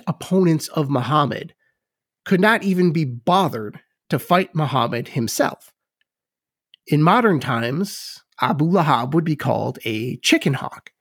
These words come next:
meaning a hawk, which is slang for a pro-war person,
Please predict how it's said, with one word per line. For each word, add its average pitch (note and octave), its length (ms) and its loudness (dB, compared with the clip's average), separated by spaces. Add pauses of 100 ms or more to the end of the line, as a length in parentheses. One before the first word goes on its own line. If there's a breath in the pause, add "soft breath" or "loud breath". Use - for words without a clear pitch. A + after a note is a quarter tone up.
(480)
meaning B2 520 4
a C3 100 4
hawk, - 540 -2
which - 200 -4
is A2+ 280 -4 (360 soft breath)
slang A#2 440 0
for B2 200 -2
a A#2+ 100 0
pro-war A#2 840 2
person, - 560 -2